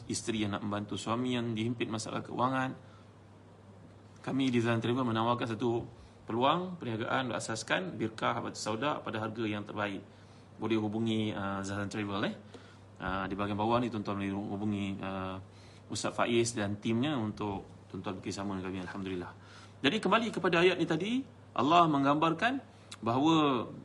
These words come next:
uh, kulit itu masak. Masak, tuan-tuan. Jadi masak keseluruhannya,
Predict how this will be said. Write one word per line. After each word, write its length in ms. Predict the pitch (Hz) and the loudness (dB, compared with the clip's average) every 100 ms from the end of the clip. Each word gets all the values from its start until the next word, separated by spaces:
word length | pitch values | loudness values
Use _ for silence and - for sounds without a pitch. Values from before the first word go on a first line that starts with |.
| - - | -12 -10
uh, 80 | 101 | 0
kulit 240 | - 190 175 | 4 6 6
itu 240 | 165 185 | 4 4
masak. 640 | 156 190 214 - 175 - - - - - - - - - - - - - - - - - - | 8 10 10 6 4 0 -8 -20 -20 -20 -20 -16 -16 -16 -20 -20 -20 -20 -20 -20 -20 -20 0
Masak, 400 | - 180 - - | 6 6 6 0
tuan-tuan. 380 | - 107 90 85 - - - - - - | 0 -2 -2 -8 -12 -18 -20 -20 -20 -2
Jadi 140 | 131 165 | 4 6
masak 400 | 202 226 - 180 | 8 6 2 2
keseluruhannya, 720 | 170 175 180 196 240 254 | 2 4 6 4 2 -2